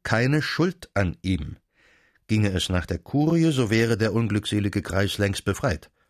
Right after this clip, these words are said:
Aber die spanischen Richter widersetzten sich, und zwar auf strikten Befehl des Königs.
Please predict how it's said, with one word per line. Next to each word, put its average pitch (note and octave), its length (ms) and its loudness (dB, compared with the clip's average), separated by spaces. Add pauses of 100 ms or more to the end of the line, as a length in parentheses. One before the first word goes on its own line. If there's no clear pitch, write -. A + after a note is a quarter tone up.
(440)
Aber F2+ 160 -2
die F2+ 60 0
spanischen D3 460 0
Richter B2 320 0
widersetzten B2+ 500 0
sich, D2+ 300 -6
und G2 160 -2
zwar A#2+ 400 0
auf A2 180 -2
strikten - 640 -2
Befehl A#2+ 540 2 (260)
des - 220 -8
Königs. E2 480 -2